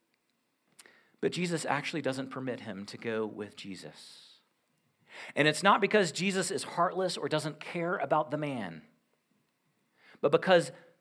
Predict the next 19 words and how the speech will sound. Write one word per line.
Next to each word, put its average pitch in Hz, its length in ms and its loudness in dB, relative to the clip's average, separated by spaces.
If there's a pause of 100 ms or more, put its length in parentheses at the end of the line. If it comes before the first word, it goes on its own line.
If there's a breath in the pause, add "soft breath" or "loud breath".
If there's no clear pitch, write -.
(240)
the 147 80 -2
full 196 380 2
restoration 185 840 2
of 143 180 -2
this 151 200 2
man's 160 420 -2
image 170 300 -2
of 147 120 -2
God 156 260 4
humanity, 160 760 -4 (960 soft breath)
it's 156 240 0
not 175 280 2
simply 196 320 0
pietistic. - 1000 -4 (680 loud breath)
It's 170 180 8
not 220 180 10
just 247 200 0
between 220 420 2
him 208 420 4